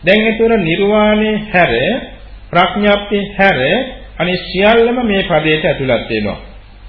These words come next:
නිර්වාණය සංකත සංඛාරයක් නෙමෙයි, අපිසංකත සංඛාරිකුත් නෙමෙයි, අපිසංකරණ සංඛාරිකුත් නෙමෙයි, පයෝගාද සංඛාරිකුත් නෙමෙයි. නිර්වාණය අසංකතයි.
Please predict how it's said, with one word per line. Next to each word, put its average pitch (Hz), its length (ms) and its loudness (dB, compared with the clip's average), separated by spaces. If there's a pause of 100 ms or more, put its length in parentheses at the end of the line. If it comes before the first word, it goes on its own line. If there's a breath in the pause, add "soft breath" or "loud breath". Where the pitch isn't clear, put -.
(280)
නිර්වාණය 180 640 2
සංකත 170 460 -2
සංඛාරයක් 156 760 0
නෙමෙයි, 170 340 -4
අපිසංකත 160 680 -4 (360)
සංඛාරිකුත් 151 760 0
නෙමෙයි, 151 340 -2 (200)
අපිසංකරණ 156 760 -2
සංඛාරිකුත් 151 760 -2
නෙමෙයි, 156 340 -2 (680)
පයෝගාද 151 540 4
සංඛාරිකුත් 165 680 0
නෙමෙයි. 196 320 0 (400)
නිර්වාණය 196 480 2
අසංකතයි. 131 680 -2